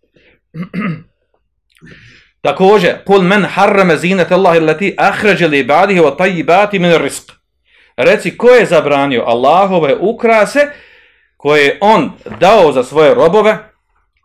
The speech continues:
od tayyibata, od lijepi, od lijepe, od hrane, od odjeće, od svega ostalog, od hrane za, koje, koje je risk ljudima da koristi.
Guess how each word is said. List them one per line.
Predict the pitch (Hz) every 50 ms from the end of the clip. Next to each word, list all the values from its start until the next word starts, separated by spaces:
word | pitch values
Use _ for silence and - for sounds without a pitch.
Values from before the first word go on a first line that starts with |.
| _ _ _ _ _ _ _ _ _ _ _ -
od | 120 120 120 -
tayyibata, | 160 156 151 135 123 104 107 117 113 110 113 - 101 -
od | - 107 92 101
lijepi, | 120 131 139 147 151 - 151 156 147 113 92 - - _ _ _ _ -
od | - 110 110
lijepe, | 123 135 139 - - - -
od | 110 113 104
hrane, | 95 113 127 131 135 143 160 165 165 165 165 165 156 - - - _ _ _ -
od | - 92 90
odjeće, | 120 127 160 165 - - 139
od | 110
svega | - 143 156 143 135 123
ostalog, | 135 156 160 - - 165 156 151 147 147 143 127 -
od | 113 101 98
hrane | 117 120 127 143 151 156 143 135 127 -
za, | 117 110 110 120 120 117 - 127 123 123
koje, | - 135 127 123 123 117 117
koje | - 143 131
je | 127
risk | 147 185 160 - -
ljudima | 131 123 135 123 120 113
da | 107 95
koristi. | - 98 87 85 - - - _ _